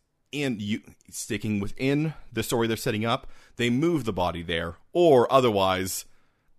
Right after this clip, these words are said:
that's living Jughead. 'Cause keep in mind, did you see that, uh, F P said, it shouted at the entire crowd behind him,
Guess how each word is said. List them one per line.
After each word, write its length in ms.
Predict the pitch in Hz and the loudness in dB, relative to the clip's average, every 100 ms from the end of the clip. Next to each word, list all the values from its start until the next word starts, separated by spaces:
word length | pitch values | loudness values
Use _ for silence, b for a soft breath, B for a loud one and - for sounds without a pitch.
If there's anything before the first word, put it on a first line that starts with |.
| _ | _
that's 400 | 107 107 104 - 131 | -4 -2 -2 -6 -8
living 400 | 113 123 127 135 | 0 2 2 2
Jughead. 320 | 123 131 107 | 4 2 2
'Cause 160 | 113 101 | -4 -6
keep 200 | - - | -6 -4
in 120 | 135 143 | 0 2
mind, 360 | 156 143 117 B B B | 4 4 0 B B B
did 140 | 110 110 | -4 -2
you 80 | |
see 180 | 117 123 | -2 -2
that, 220 | 113 110 | 0 2
uh, 140 | 107 104 - | 2 -2 -2
F 140 | 104 | -4
P 100 | 117 | -2
said, 260 | 104 104 87 - | -2 -2 -4 -8
it 120 | 107 | -12
shouted 520 | - - - 127 127 - | -8 -4 0 0 0 -2
at 140 | 117 | -4
the 120 | 123 | -2
entire 680 | 123 120 - - 156 165 170 | -2 -2 -6 -4 0 4 2
crowd 440 | 147 - 165 147 139 | 0 -4 0 2 2
behind 460 | 135 - 139 127 | 0 0 0 0
him, 240 | 104 90 | 0 -2